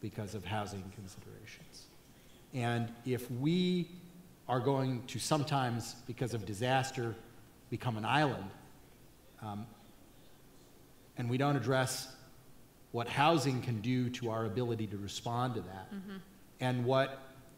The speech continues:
Speaker 1: um, the fiscal woes of our governments, um, can do to the ability to respond,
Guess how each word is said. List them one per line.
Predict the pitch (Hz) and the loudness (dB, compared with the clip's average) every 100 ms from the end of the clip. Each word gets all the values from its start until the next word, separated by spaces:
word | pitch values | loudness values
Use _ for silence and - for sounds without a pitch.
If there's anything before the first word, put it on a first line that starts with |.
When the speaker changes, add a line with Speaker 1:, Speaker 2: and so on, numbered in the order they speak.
| - - - - | -20 -20 -20 -8
Speaker 1:
um, | 107 104 - - | -6 -6 -10 -10
the | 113 | -8
fiscal | - 156 147 - 131 113 110 - | 2 2 4 4 4 4 0 -2
woes | 120 123 120 123 120 - - - - - - | 2 4 6 4 2 -2 -8 -16 -20 -20 -6
of | 110 101 - | -6 -4 -6
our | 110 104 | -6 -4
governments, | 127 135 113 107 110 - - - - - - - | 0 0 0 -4 -6 -8 -10 -14 -20 -20 -18 -8
um, | 104 104 117 - - | -6 -6 -8 -16 -4
can | 120 | -4
do | 104 120 | 0 -2
to | 117 104 | 0 0
the | 110 110 | 0 0
ability | 107 117 110 107 101 | -2 0 2 0 -2
to | 101 101 | -6 -8
respond, | 113 - - 104 98 95 | -10 -10 -6 -4 -4 -6